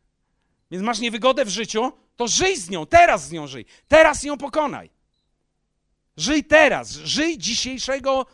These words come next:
dnia z tym, co cię dzisiaj spotyka. Bierz się za bary z dniem dzisiejszym, nie z jutrzejszym.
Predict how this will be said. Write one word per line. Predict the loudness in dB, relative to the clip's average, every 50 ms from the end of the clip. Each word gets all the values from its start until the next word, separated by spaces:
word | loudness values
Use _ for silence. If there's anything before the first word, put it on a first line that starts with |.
| _ _ _ -16
dnia | -8 -6 -2 0 0 2 2 2 0 -2 _ _
z | -20 -18 -12
tym, | -8 -8 -8 -8
co | -8 -12 -14
cię | -14 -16 -16
dzisiaj | -14 -14 -12 -12 -12
spotyka. | -14 -14 -14 -14 -12 -10 -12 -12 -12 -16 -20 _ _ _ _ _ _ _ _ _ _ _ _ -6
Bierz | 0 2 2 2 2
się | 0 -4 -4 -2
za | 0 0 2
bary | 2 4 2 2 0 -2
z | -8 -10
dniem | -10 -10 -10 -10
dzisiejszym, | -10 -8 -6 -4 -4 -4 -6 -8 -12 -16 -18 _ _ _ -2
nie | 2 4 4 4
z | 4
jutrzejszym. | 2 -2 -2 -2 -4 -4 -4 -6 -6 -10 -14 -16 -20